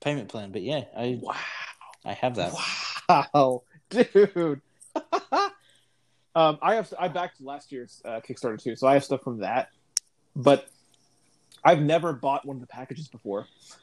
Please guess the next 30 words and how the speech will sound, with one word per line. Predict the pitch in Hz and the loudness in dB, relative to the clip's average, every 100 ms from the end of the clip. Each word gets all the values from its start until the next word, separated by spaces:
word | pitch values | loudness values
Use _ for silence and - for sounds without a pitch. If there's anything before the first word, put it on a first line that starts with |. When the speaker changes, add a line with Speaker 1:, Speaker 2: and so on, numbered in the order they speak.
| _ | _
Speaker 2:
<laughs> | 196 - 156 _ _ | -2 -2 -12 _ _
Speaker 1:
And | 135 | 2
I've | 135 | 4
still | - - 156 156 165 | 4 2 6 6 6
never, | 156 151 156 139 - | 4 6 4 4 4
um, | 127 117 113 110 107 104 - _ _ _ _ _ _ - | 4 4 2 0 -4 -8 -12 _ _ _ _ _ _ -6
I | 117 | -4
still | - - 147 | -2 2 4
have | 147 135 | 4 4
my, | 127 120 113 | 2 2 0
you | 110 113 | -4 -6
know, | 107 104 - | -6 -8 -8
like, | 123 107 101 | -4 -4 -6
ability | 120 113 110 110 110 107 | -8 -2 -2 0 -2 -4
to | 117 104 98 101 95 - _ | -6 -4 -4 -6 -8 -14 _
write, | - 98 104 - | -4 0 2 0
like, | 95 104 | -6 -4
an | 104 95 | -4 -4
inn | 104 104 104 101 98 _ _ _ - | -2 -2 0 -2 -6 _ _ _ -2
or | 104 | 0
a | |
tavern | 98 107 107 104 98 95 - _ _ _ - | 4 6 6 4 -2 -6 -8 _ _ _ -6
and | 107 | -2
stuff. | - 98 | 2 2
I | 107 | 2
just | 104 104 | 0 2
haven't | 107 95 - _ _ _ _ _ _ - | 2 0 -6 _ _ _ _ _ _ -10
done | 104 107 247 | -2 2 6
Speaker 2:
Oh, | |
Speaker 1:
it | 392 | 8